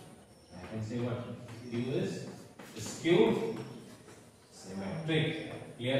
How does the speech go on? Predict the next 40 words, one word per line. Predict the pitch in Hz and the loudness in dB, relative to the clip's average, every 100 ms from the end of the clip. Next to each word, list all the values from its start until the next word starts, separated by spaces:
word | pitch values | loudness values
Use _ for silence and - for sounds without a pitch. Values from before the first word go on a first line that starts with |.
| 139 | 8
है? | - - - - - - - - - - - - - - - | 10 10 10 4 0 -6 -10 -14 -16 -18 -18 -18 -18 -16 -8
समझ | 113 | -2
में | 135 | 4
आ | 135 | 6
रहा | - | 8
है | |
ना? | 196 202 - - - - - - - - - - - - - - - - - - - - - | 8 6 4 -2 -6 -8 -10 -12 -14 -16 -18 -20 -20 -20 -20 -20 -20 -20 -20 -20 -20 -20 2
ठीक? | 170 202 202 - - - - - | 6 6 6 0 -4 -10 -14 -8
तो | 151 175 | -2 8
क्यू | 190 | 12
निकल | 196 202 - | 12 12 10
चुका | 202 | 10
है, | 214 - - - | 8 8 4 -2
इसका | 170 170 | 2 4
मतलब | 175 170 | 6 4
पी | 190 196 202 - - - 110 | 4 4 4 2 -4 -4 0
निकाल | 123 180 190 | 4 6 8
चुके | 190 202 | 8 6
हैं | |
हम | - 185 | 8 10
already। | 180 180 - - - - - | 10 10 6 2 -6 -8 -2
क्यू | 175 196 - | 8 10 12
अभी | - - | 12 10
निकला, | 180 196 | 8 6
अब | 196 - - - 165 | 6 4 0 -2 2
पी | 190 190 | 4 8
प्लस | 196 190 | 8 8
क्यू | 202 | 6
करेंगे, | 196 190 185 175 | 6 6 6 4
तो | 175 | 4
पी | 180 | 2
प्लस | 180 175 180 | 4 4 4
क्यू | 165 | 4
करने | 165 170 202 170 | 6 8 8 6
पे | 170 160 208 - - - | 8 8 6 2 -4 6
क्या | 175 | 10
आएगा? | 185 180 | 12 10
अगर | 135 - 156 | 8 8 6
ए | 160 175 | 6 6
आ | - | 8